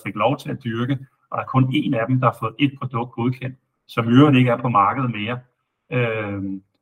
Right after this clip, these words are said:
så, så, så fortæller den lidt om, at det er svært det her, og det er krævende, og det, det, det er noget. Og derfor gik vi så,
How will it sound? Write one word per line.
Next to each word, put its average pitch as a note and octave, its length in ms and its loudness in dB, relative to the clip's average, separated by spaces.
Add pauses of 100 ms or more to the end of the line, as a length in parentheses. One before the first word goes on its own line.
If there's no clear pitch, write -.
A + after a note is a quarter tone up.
(120)
så, D3 260 -8
så, C3 220 -6
så C3+ 140 -2
fortæller D#3 400 0
den C#3 100 2
lidt C3 140 4
om, A#2+ 280 2
at C3 80 -12
det C#3 60 -2
er B2+ 40 0
svært - 340 0 (100)
det C3 100 -2
her, A2+ 180 -4 (420)
og A#2+ 100 -6
det A#2+ 60 -4
er - 40 -8
krævende, A#2+ 500 -2
og C3+ 100 -8
det, A2+ 100 -6 (1300)
det, C3 180 -6
det C#3 60 4
er C3+ 40 8
noget. B2 300 4 (260)
Og C#3+ 80 -2
derfor D#3+ 240 2
gik D#3+ 220 0
vi C#3+ 80 4
så, D3 220 4